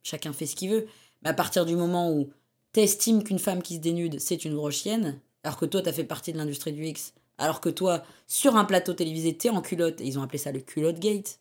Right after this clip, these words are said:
évidemment, alors que toi, tu viens en trop, euh, transparent, et cetera, parce que tu sais que c'est très, très culotté, c'est le cas de le dire, c'est, <laughs> c'est vraiment, euh, c'est vraiment, enfin, voilà, c'est, les trois, là, encore une fois, on a un exemple, les trois femmes qui représentent tout le temps, parce qu'elles ont jamais été en même temps,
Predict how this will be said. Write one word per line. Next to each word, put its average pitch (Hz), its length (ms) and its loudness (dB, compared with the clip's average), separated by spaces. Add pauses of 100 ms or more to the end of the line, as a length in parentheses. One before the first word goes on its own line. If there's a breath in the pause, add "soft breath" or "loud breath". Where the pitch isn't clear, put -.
évidemment, 165 480 0 (340 loud breath)
alors 143 200 0
que 175 80 2
toi, 185 160 2
tu 185 140 -2
viens 180 200 2
en 170 160 2
trop, 165 400 -4
euh, 139 80 -4
transparent, 160 520 -4
et 156 60 -6
cetera, 160 400 -4
parce - 180 -10
que - 80 -8
tu 147 140 -12
sais 165 220 4
que 254 320 4 (480 loud breath)
c'est - 220 -6
très, 147 220 0
très 151 200 0
culotté, 156 500 -4
c'est - 60 -14
le 120 60 -12
cas 131 120 -6
de 120 60 -10
le 131 60 -6
dire, 202 160 -4 (280 loud breath)
c'est, - 260 6 (140)
<laughs> - 120 -2
c'est 196 140 8
vraiment, 214 540 10
euh, 156 280 6 (580 loud breath)
c'est - 180 0
vraiment, 143 320 2
enfin, 131 520 -2
voilà, 165 280 4
c'est, 147 220 -2
les 151 240 2
trois, 269 280 2
là, 254 220 2
encore 165 220 -2
une 160 80 -2
fois, 220 160 -4
on 170 80 -2
a 143 120 -4
un 147 140 2
exemple, 180 380 0
les 139 160 -2
trois 180 260 -4
femmes 180 320 -6
qui 165 220 -6
représentent 147 480 -6
tout 147 120 -8
le 139 60 -10
temps, 156 220 -4
parce 131 100 -10
qu'elles 131 200 -4
ont 131 40 0
jamais 131 200 0
été 127 80 -6
en 139 40 0
même 170 100 2
temps, 247 160 2